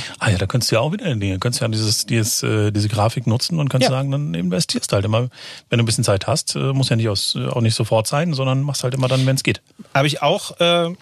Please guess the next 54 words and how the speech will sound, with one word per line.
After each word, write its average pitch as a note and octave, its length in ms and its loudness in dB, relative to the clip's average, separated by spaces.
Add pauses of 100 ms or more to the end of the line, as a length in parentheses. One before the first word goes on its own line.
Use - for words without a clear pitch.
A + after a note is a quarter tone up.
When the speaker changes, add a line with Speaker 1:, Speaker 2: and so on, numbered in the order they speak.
(320)
Speaker 2:
ähm, C3 340 2
ich B2+ 80 0
schreib - 260 0
mir C#3 40 6
das C3 120 4
gleich A2+ 220 0
wieder A2 160 2
auf. C3+ 120 2
Ich - 60 -6
hab A2+ 80 2
lauter, B2 320 0
lauter E3+ 220 4
Dinge, D#3+ 220 -2
die C3+ 40 -2
mir B2+ 140 0
wieder B2 140 2
einfallen, A#2+ 320 0
die A2+ 60 0
man A2+ 240 2
irgendwie A2+ 320 2
noch A2+ 180 0
verlinken A#2 340 2
sollte. G#2 300 0 (400)
Ähm, B2 880 2
äh, A2+ 340 0
nämlich A#2+ 420 2 (280)
das - 160 0
Thema, C3 240 2
wie B2 40 0
lange B2+ 220 2
braucht A#2+ 220 0
man, B2+ 100 -2
um B2 80 -4
was A2+ 160 -2
Neues C3 300 -2
zu D3 100 -2
lernen, B2+ 200 2
hab A#2 60 -2
ich - 80 -4
ein - 40 -4
schönes B2 260 -2
Video A2+ 220 -4
zugefunden, A#2 840 -4
ähm, A#2 400 0
über A#2 220 0
einen, A#2+ 200 0
der A#2 140 0
dann A#2 280 0
in A#2+ 100 -4
so A2+ 60 0
einem G#2+ 100 -4
ted - 240 -2
Talk B2+ 260 0
erklärt, B2 460 -2